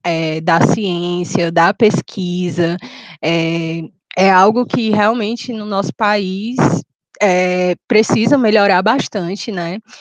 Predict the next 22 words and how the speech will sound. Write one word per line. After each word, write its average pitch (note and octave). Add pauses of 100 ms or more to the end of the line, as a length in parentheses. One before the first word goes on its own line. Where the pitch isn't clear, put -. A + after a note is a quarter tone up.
(260)
e F#3+
sobretudo G3
nos A3
últimos G3+
anos F3+
a F#3
gente F3+
tem E3+
passado F3
aí E3+
por F#3
vários F3+
retrocessos, F#3 (500)
é, F3
e A3+
na B3+
minha A#3+
experiência, A3
né, F3+
no G3+
terceiro F#3
setor, F#3+